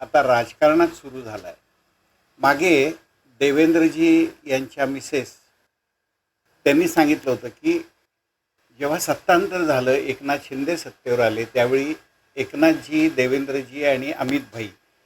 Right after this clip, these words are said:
हे एकमेकांना वेश पालटून भेटत होते. तसंच आता काहीसा प्रकार झालेला आहे. अजितदादांनी परवा खाजगी बैठकीत सांगून टाकलंय की वेश बदलून ते अमित भाईंना भेटत होते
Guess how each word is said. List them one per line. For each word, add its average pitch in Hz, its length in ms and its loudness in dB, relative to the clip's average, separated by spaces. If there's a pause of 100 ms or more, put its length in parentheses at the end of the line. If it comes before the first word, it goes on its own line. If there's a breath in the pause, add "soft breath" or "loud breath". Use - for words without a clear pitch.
(240)
हे 165 180 -2
एकमेकांना 151 680 2 (220)
वेश 165 340 0 (100)
पालटून 131 380 2 (640)
भेटत 123 240 -16 (100)
होते. 98 300 -20 (1400)
तसंच 165 260 -2
आता 156 260 4
काहीसा 139 420 0
प्रकार 123 420 -6
झालेला 113 420 -4
आहे. 117 100 -8 (600)
अजितदादांनी 143 760 2
परवा 135 560 2 (360)
खाजगी 123 320 -6
बैठकीत 147 520 -2
सांगून 135 400 -4
टाकलंय 110 420 -4
की 139 280 -14
वेश 147 400 0
बदलून 131 520 -2
ते 139 500 0 (920)
अमित 127 260 -2
भाईंना 127 380 -2
भेटत 113 340 -4
होते 117 400 -12